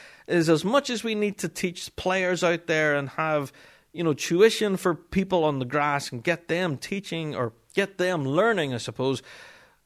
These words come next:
we also need to teach the teachers. And I'll leave that.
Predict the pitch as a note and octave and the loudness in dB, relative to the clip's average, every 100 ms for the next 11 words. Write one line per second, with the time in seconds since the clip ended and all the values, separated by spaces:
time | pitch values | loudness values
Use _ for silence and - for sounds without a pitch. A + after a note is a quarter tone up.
0 | - C3+ E3 A3 D4 G3 E3 D3 C#3 - | -6 2 4 4 2 0 0 -2 -6 -8
1 | A#2+ - G#2+ - - - A2 A#3+ C#4+ - | -8 -6 -8 -8 -12 -12 -8 -6 -6 -6
2 | D4 - - - _ _ _ _ _ _ | -8 -10 -16 -18 _ _ _ _ _ _
3 | _ _ _ _ - - _ _ _ _ | _ _ _ _ -20 -20 _ _ _ _
4 | _ _ _ _ _ _ - G3+ G3+ G#3 | _ _ _ _ _ _ -6 -2 0 2
5 | D4+ D4+ F3 C3 F#2+ - | 2 2 2 0 -2 -6